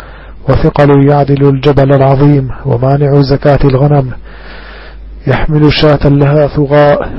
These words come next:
وثقل، وثقل، وثقل يعدل الجبل العظيم، والرغاء والخوار، والثغاء كالرعد القاصف". ومانع زكاة الزرع يحمل على كاهله أعدالا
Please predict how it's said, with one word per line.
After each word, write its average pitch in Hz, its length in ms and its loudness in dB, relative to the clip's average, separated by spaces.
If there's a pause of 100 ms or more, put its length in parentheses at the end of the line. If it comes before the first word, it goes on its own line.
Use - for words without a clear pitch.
وثقل، 143 680 -4
وثقل، 143 840 2 (1500)
وثقل 147 680 2
يعدل 147 400 2
الجبل 143 380 2
العظيم، 135 540 2 (220)
والرغاء 135 640 2
والخوار، 139 840 2 (880)
والثغاء 139 920 2
كالرعد 143 540 2
القاصف". 139 600 2 (360)
ومانع 139 640 2
زكاة 135 460 0
الزرع 139 500 0 (560)
يحمل 151 440 2
على 143 360 2
كاهله 143 800 0
أعدالا 139 640 2